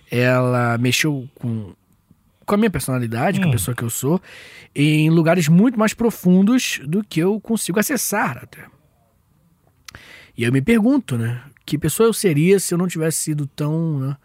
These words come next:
Speaker 1: religioso, me preocupasse tanto? Porque a religião foi uma parada pra mim durante muitos
Speaker 2: Pô,
Speaker 1: anos.
Speaker 2: tu falou que tu mergulhou.
Speaker 1: É,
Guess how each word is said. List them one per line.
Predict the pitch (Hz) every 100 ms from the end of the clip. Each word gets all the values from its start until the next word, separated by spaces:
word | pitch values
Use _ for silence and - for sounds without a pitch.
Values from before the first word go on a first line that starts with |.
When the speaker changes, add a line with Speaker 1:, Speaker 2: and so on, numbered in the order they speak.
| _ _ _ _
Speaker 1:
religioso, | 113 127 123 113 107 143 156 139 113 113
me | 113
preocupasse | 123 - 127 127
tanto? | 120 120
Porque | 147
a | 120
religião | 135 143 151
foi | 147 185
uma | 175
parada | 165 165
pra | 160
mim | 170
durante | 170 165 160
muitos | 165 160
Speaker 2:
Pô, | 156
Speaker 1:
anos. | 185
Speaker 2:
tu | -
falou | 117 135
que | 160
tu | 233 277 339 320 254
mergulhou. | 165 214 247 226 220 - _ -
Speaker 1:
É, | 117 104